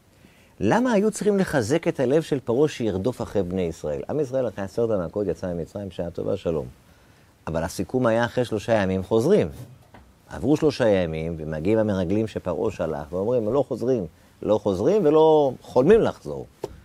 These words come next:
טוב, אז צריכים מיד לרדוף, להחזיר אותם, זה נגד הסיכומים, יש חוזה, יש הסכם קואליציוני. אז למה צריך, למה צריך "וחיזקתי את לב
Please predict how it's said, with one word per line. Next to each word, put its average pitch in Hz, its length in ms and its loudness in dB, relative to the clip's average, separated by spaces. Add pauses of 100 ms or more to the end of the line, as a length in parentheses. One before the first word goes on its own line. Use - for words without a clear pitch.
(580)
טוב, 190 240 4
אז - 120 0
צריכים 82 200 -6
מיד 107 160 0
לרדוף, 185 320 2
להחזיר 101 300 0
אותם, 123 320 0
זה 78 80 -8
נגד 104 200 -2
הסיכומים, 131 540 -2
יש 87 160 -6
חוזה, 143 300 2
יש 90 280 0
הסכם 131 300 -4
קואליציוני. 120 640 0 (1800)
אז 76 80 -6
למה 160 200 4
צריך, - 340 -6 (120)
למה 185 200 0
צריך 214 200 0
"וחיזקתי 165 640 2
את 180 120 0
לב 170 180 2